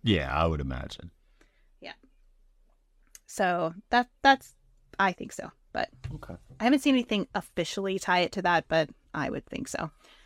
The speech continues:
Speaker 1: Yeah.
Speaker 2: Do you have anything else for the music room?
Speaker 1: Nada, nada.
Speaker 2: Okay. Corridor of doors. Um, honestly, this was so dark. Like, even, like, looking back at my footage, like, I could barely see the doors.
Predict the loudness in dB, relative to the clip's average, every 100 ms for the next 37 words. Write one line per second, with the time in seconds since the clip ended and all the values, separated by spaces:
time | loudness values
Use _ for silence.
0 | _ -4 -4 -8 _ _ _ -20 -20 -20
1 | _ _ 0 2 4 2 2 0 0 -4
2 | -2 0 2 0 -2 -2 -2 -2 -6 -8
3 | -8 -16 -18 _ _ _ _ _ _ _
4 | _ _ _ _ _ _ -2 0 0 0
5 | 0 0 -2 -8 _ _ -10 -10 -4 -4
6 | -4 _ _ _ _ _ -6 -2 -2 0
7 | -2 -2 -2 0 2 2 -2 -10 -16 _
8 | _ -2 0 0 -2 -6 0 2 2 -2
9 | -2 0 -2 -6 _ _ -8 -4 -6 -4
10 | -2 -2 0 0 -2 -6 -18 0 0 0
11 | -6 -4 4 4 4 0 -2 2 2 2
12 | -4 -4 -6 -6 -6 -6 -6 -8 -6 -2
13 | 0 0 0 -4 -6 -6 -4 -4 -6 -12